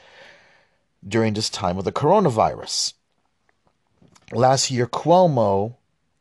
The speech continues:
unasha-, unashamedly celebrated the destruction of human life when he signed a radical pro-abortion bill into law, allowing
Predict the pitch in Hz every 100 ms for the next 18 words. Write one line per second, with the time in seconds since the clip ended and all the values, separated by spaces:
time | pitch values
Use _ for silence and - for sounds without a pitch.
0 | - 123 135 - 135 110 - 131 135 -
1 | 139 127 104 104 104 - - 131 135 123
2 | 127 120 101 107 - - 151 - 160 123
3 | 110 127 113 104 95 101 - - - -
4 | - 107 101 107 - 123 127 - 104 92
5 | 127 139 147 139 131 - 143 - 131 123
6 | 127 - 120 104 98 104 98 95 117 98
7 | 110 101 101 87 58 - _ _ _ _
8 | _ _ - - _ - 107 107 107 107